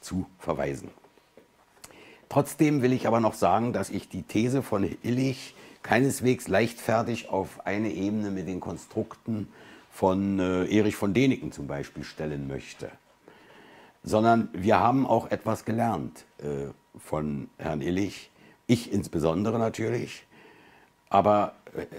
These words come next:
wir haben gelernt, dass es sich lohnt, die Chronologie auch hin und wieder mal auf ihre Grundlagen zu überprüfen. Das hat ja keiner mehr getan.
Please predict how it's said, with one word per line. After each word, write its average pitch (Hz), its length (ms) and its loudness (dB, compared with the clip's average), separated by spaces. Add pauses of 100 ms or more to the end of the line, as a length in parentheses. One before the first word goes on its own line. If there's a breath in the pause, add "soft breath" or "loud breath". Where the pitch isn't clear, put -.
wir 87 220 -4
haben 107 160 2
gelernt, 110 420 4
dass 107 120 2
es 98 100 -2
sich 101 160 0
lohnt, 110 400 4
die 113 80 -2
Chronologie 104 720 -2
auch - 260 -2 (280)
hin 92 180 -6
und 120 140 -4
wieder 101 180 -2
mal 98 160 -4
auf 95 140 -6
ihre 92 200 -6
Grundlagen 58 560 -8
zu - 100 -20
überprüfen. 58 600 -14 (320 loud breath)
Das - 140 -14
hat 95 120 -6
ja 101 60 -6
keiner 101 280 -4
mehr 90 140 -4
getan. 85 520 0